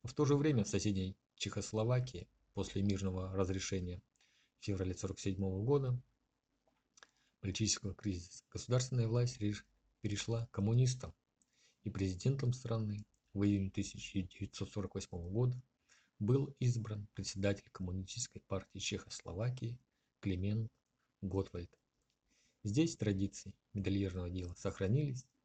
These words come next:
и вскоре после окончания Второй мировой войны выпуск юбилейных памятных монет возобновился. К тому же в этот период расцвел талант и медальерном искусстве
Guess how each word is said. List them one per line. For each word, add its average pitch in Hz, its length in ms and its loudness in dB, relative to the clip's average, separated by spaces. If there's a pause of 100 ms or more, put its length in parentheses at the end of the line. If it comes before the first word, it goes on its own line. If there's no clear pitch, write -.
и 101 80 -4
вскоре 139 520 0 (120)
после 117 260 0
окончания 110 500 2
Второй 107 300 0
мировой 101 440 2
войны 98 360 -2 (500)
выпуск 101 460 0
юбилейных 90 560 -2
памятных 90 460 -6 (280)
монет 107 280 -2 (200)
возобновился. 92 760 0 (720)
К - 80 -20
тому 127 280 6
же 104 140 -4
в 95 120 -4
этот 92 240 0
период 110 460 2
расцвел 110 380 -2
талант 110 460 -2 (920)
и 104 80 0
медальерном 98 840 2
искусстве - 600 -10